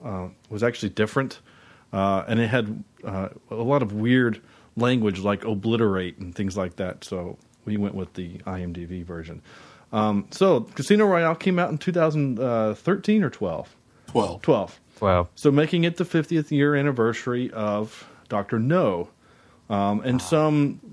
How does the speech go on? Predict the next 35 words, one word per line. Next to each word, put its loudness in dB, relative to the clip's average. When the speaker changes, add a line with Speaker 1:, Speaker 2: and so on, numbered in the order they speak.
Speaker 1:
real 4
purists 0
will -2
say 0
that 0
Doctor -2
No 2
is -4
the -10
first, 0
and -4
some 0
would -2
say 0
that -2
Casino 2
Royale 2
was -2
the -8
first, -8
because -6
there 0
was 0
actually -2
a 0
movie 0
before 4
Doctor -2
No, -4
Casino 2
Royale, 2
um, -2
that's -2
what, -4
that 0